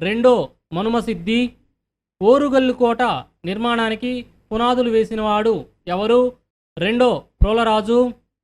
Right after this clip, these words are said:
గణపతి దేవుడు అపజయం పొందిన ఏకైన యుద్ధం ముత్తుకూరు. రేచర్ల రెడ్ల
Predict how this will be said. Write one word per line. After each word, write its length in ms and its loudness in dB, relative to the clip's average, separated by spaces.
గణపతి 320 -2
దేవుడు 520 2
అపజయం 380 0
పొందిన 460 -4
ఏకైన 400 0
యుద్ధం 560 0
ముత్తుకూరు. 800 0
రేచర్ల 480 0
రెడ్ల 500 0